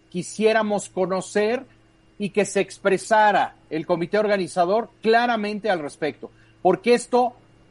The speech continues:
no se ve bien, incomodó a todo el personal de la Fórmula uno, incomodó, es más, hubo gente que se caía en esos momentos que empujaban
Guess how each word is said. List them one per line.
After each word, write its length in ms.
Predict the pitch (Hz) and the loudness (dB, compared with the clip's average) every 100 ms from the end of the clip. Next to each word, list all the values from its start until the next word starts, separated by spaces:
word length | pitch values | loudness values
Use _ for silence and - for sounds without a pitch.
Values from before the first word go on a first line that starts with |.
| _ | _
no 340 | 175 196 233 254 | -2 2 2 2
se 220 | - 196 | 2 0
ve 160 | 190 | 0
bien, 440 | 170 175 190 220 220 _ _ | -2 -2 -2 -4 -10 _ _
incomodó 760 | 214 190 - 202 214 202 247 262 | -2 -2 2 4 4 4 4 4
a 160 | 226 | 2
todo 300 | - 269 302 | 2 4 4
el 100 | 285 | 2
personal 500 | - 180 - 170 180 | 0 -4 -4 -4 -2
de 80 | 180 | 0
la 120 | 160 | -2
Fórmula 420 | - 175 170 165 139 | 0 -4 -2 -2 -2
uno, 480 | 147 151 170 208 - _ - 196 | -2 -4 -4 -4 -8 _ -10 -2
incomodó, 880 | 214 - 214 208 208 226 262 240 _ - | -2 0 0 2 2 4 2 0 _ -4
es 180 | 220 233 | -2 0
más, 340 | 277 254 - - | 0 -2 -6 -6
hubo 280 | 277 294 | -2 -2
gente 460 | - 269 285 262 285 | -2 -2 -2 -4 -4
que 140 | 220 | -4
se 260 | 196 - 196 | -2 -2 -2
caía 520 | 202 196 226 285 233 | 0 0 2 2 0
en 160 | 202 220 | -2 -2
esos 220 | 277 311 | -2 -4
momentos 400 | 247 220 247 - | -4 -4 -6 -8
que 80 | 208 | -6
empujaban 840 | 170 - 190 - 254 254 202 175 | -6 -6 -8 -4 -4 0 -2 -2